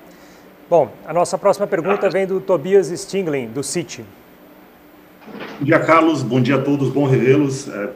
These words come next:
Speaker 2: obrigado pela, pela apresentação, acho que bastante interessante e detalhada. Fazer uma pergunta, é,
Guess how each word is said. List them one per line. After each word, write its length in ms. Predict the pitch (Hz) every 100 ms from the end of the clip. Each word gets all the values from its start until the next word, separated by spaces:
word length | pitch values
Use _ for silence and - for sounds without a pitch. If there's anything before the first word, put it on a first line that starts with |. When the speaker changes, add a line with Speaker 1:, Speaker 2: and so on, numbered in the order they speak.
| - - -
Speaker 2:
obrigado 400 | 143 143 143 135
pela, 300 | 131 113 98
pela 180 | 123
apresentação, 640 | 120 107 113 120 113 131 127
acho 120 | -
que 100 | 120
bastante 360 | 107 - 120
interessante 480 | - 127 113 131 123
e 20 |
detalhada. 560 | 113 117 117 131 143 135 - - -
Fazer 160 | 220 220
uma 140 | 240
pergunta, 580 | 202 160 135 180 196 175
é, 200 | 117 117